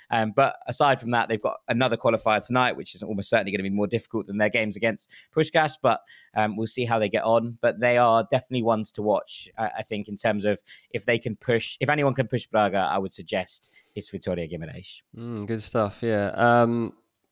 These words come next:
Speaker 2: just looking at, look, people who are listening to this, it, it might be that it's Friday right now, and if so, then the season begins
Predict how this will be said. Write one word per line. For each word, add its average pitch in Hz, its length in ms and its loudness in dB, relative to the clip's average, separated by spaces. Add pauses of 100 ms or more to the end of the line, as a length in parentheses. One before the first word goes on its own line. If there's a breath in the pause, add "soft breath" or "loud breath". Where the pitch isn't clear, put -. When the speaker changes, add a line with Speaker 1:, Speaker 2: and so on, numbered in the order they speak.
(100)
Speaker 2:
just 156 160 2
looking 143 180 4
at, 131 140 4
look, 139 180 4
people 131 320 4
who 120 140 6
are 117 60 8
listening 117 340 2
to - 80 -8
this, 113 180 4
it, - 200 -2
it 120 100 4
might 131 180 4
be 123 60 4
that 120 80 6
it's 113 140 2
Friday 127 560 4
right 107 260 4
now, 117 340 6
and 123 220 2
if 127 80 0
so, 123 380 6
then 123 160 4
the 127 80 2
season 127 300 4
begins 120 680 2